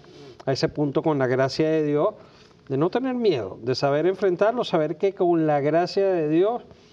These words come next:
nosotros podemos enfrentar todas las tentaciones. No hay ninguna tentación que Papá Dios permita más allá de las fuerzas que Él nos da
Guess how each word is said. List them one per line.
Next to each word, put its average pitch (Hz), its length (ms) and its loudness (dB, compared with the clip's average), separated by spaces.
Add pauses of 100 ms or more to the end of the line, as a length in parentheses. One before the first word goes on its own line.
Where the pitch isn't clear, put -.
(680)
nosotros 156 580 0
podemos 156 420 0
enfrentar 156 560 0
todas 196 220 4
las 190 100 -2
tentaciones. 147 560 0
No 151 120 2
hay 208 100 2
ninguna 214 560 2
tentación 175 760 0 (800)
que 147 140 0
Papá 127 380 0
Dios 156 220 -2
permita 196 720 -2
más 170 440 0
allá 175 320 2
de 180 120 0
las 170 140 0
fuerzas 180 440 -4
que - 140 -4
Él 135 140 -2
nos 156 160 -4
da 196 260 -2